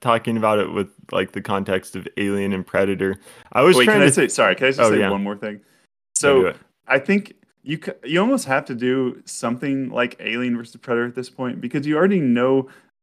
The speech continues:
Speaker 2: we already know what the alien is. We already know, and the aliens were introduced to the, the, uh, queen alien. So I, I was kinda like, I, I don't know how else, the, it,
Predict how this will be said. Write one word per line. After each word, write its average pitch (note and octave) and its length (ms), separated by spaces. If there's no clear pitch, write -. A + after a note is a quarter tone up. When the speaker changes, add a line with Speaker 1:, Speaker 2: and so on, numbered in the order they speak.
Speaker 2:
we C#3+ 140
already F3+ 200
know A#2+ 200
what D#3 180
the C3+ 260
alien A#2 360
is. F2+ 420
We A2 180
already C3 280
know, A#2 340
and G#2+ 180
the G2 140
aliens A#2+ 500
were G#2 120
introduced G#2 540
to G2+ 100
the, F2+ 400
the, F2 340
uh, E2 320
queen C#3+ 540
alien. F#2+ 600
So D#3 200
I, D#3+ 100
I D3+ 120
was B3+ 160
kinda G3+ 220
like, D#3+ 240
I, D3 140
I - 80
don't F#3+ 80
know G3+ 160
how C3+ 300
else, A#2+ 400
the, C3+ 160
it, - 220